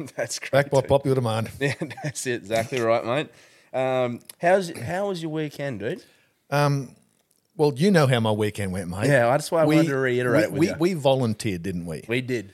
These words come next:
Speaker 2: The annual Emu Park Lions Club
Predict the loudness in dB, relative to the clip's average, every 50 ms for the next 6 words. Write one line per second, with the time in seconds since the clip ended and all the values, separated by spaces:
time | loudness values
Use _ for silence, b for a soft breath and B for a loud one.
0 | b b b b -6 -4 -2 0 0 2 2 2 2 2 2 0 0 -4 -10 _
1 | _ _ _ _ _ -2 0 0 0 0 0 0 -2 -2 -2 -4 -2 -2 0 0
2 | 2 2 0 0 -2 -4 -4 -6 -8 -8 -8 -6 -4 -4 -4 -6 -8